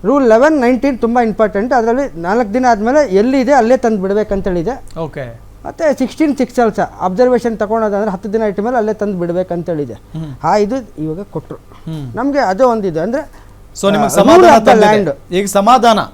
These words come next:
Speaker 2: ಈಗ ನಿಮಗೆ
Speaker 1: ಹೌದು.
Speaker 2: ಸಮಾಧಾನ ತಂದಿದೆ ಈ ತೀರ್ಪು?
Speaker 1: ಹೌದು, ನಮ್ಗೆ ಏನ್ ಸಮಾಧಾನ ಅಂದ್ರೆ, ಮುಖ್ಯ ಬಂದು
Speaker 2: ಹ್ಮ್.
Speaker 1: ಕಾನೂನಲ್ಲಿ ಏನಿದೆ ಅದು ಇಂಪ್ಲಿಮೆಂಟ್ ಆಗಿದೆ.
Speaker 2: Yes.
Speaker 1: ಎಸ್,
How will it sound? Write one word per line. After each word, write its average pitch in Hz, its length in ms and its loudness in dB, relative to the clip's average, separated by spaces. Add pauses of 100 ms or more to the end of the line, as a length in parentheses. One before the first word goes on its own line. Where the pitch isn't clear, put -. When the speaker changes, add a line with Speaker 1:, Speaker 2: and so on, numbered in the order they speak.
(500)
Speaker 2:
ಈಗ 202 140 0
ನಿಮಗೆ 240 160 2
Speaker 1:
ಹೌದು. 294 80 4
Speaker 2:
ಸಮಾಧಾನ 226 400 4
ತಂದಿದೆ 208 400 2
ಈ 180 40 0
ತೀರ್ಪು? 160 340 -4
Speaker 1:
ಹೌದು, 269 460 2
ನಮ್ಗೆ 320 380 6
ಏನ್ 339 100 4
ಸಮಾಧಾನ 294 460 2
ಅಂದ್ರೆ, 226 280 2
ಮುಖ್ಯ 254 360 2
ಬಂದು 220 280 0
Speaker 2:
ಹ್ಮ್. 170 300 -6
Speaker 1:
ಕಾನೂನಲ್ಲಿ 262 440 0
ಏನಿದೆ 240 220 -4
ಅದು 226 200 -2
ಇಂಪ್ಲಿಮೆಂಟ್ 196 460 -6
ಆಗಿದೆ. 139 240 -8
Speaker 2:
Yes. 143 180 -10
Speaker 1:
ಎಸ್, - 280 -10